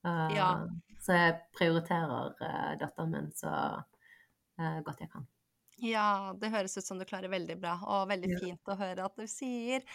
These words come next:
Speaker 2: Men
Speaker 1: Ja.
Speaker 2: et, eh, et sånt, eh, litt sånn drømmende familiespørsmål da, kanskje. Har du
Speaker 1: Vær så
Speaker 2: noe drømmer for din, eh, økonomiske fremtid, eller noe s-, konkret du liksom ser for deg at du ønsker å få til for deg eller datteren din?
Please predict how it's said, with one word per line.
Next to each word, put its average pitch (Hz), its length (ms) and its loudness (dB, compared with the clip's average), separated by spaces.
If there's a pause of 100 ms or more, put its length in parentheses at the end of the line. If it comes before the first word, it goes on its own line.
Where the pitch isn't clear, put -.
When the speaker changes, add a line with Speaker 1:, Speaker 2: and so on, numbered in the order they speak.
(340)
Speaker 2:
Men 294 180 6
Speaker 1:
Ja. 294 100 6
Speaker 2:
et, 208 220 0
eh, 277 400 6 (580)
et 262 120 0
sånt, 247 400 2
eh, 247 180 6
litt 240 180 2
sånn 233 260 0
drømmende 202 600 2
familiespørsmål 196 880 -2
da, 311 100 4
kanskje. 247 420 4 (220)
Har 240 180 4
du 233 100 4
Speaker 1:
Vær 214 120 6
så 226 160 4
Speaker 2:
noe 226 300 8 (520)
drømmer 233 600 6
for 240 160 2
din, 214 240 2
eh, 214 180 4 (100)
økonomiske 208 800 -2
fremtid, 240 640 0
eller 240 160 0
noe 220 120 -2
s-, - 200 -8
konkret 208 640 -2
du 208 80 0
liksom 196 200 -4
ser 185 280 -2
for 180 220 -2
deg 175 180 -2
at 180 180 0
du 180 220 0
ønsker 175 540 -2
å 175 60 -2
få 180 260 0
til 165 120 -4
for 180 140 -6
deg 180 220 0
eller 175 280 -4
datteren 170 380 -4
din? 277 260 0